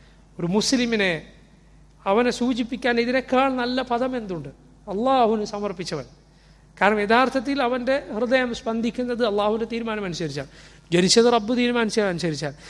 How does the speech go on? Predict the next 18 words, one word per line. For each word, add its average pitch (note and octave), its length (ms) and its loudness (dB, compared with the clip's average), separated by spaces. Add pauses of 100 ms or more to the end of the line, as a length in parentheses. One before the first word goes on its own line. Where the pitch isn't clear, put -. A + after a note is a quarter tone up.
(200)
മരിക്കുന്നത് F#3+ 480 4
അള്ളാഹു A3+ 420 2
തീരുമാനിച്ചതനുസരിച്ചാണ്. F3+ 880 -6 (440)
അതുപോലെ B3+ 360 -2 (100)
തന്നെ A3+ 160 -4
അവൻ്റെ G#3 200 -2
ദീൻ G#3+ 280 0
അള്ളാഹു B3+ 340 0
തീരുമാനിച്ചതാണ്. G3 600 -4 (720)
വളരെ G3+ 260 4
എളുപ്പമാണ് A3 520 2
കാര്യം. C3+ 340 -8 (520)
"അല്ലദീന F#3 380 4
ആമനു G3 440 0
ബി F3 220 -2
ആയാതിന G#3+ 540 2
വകാനു D#3+ 500 -4
മുസ്ലിമീൻ." D3 840 -4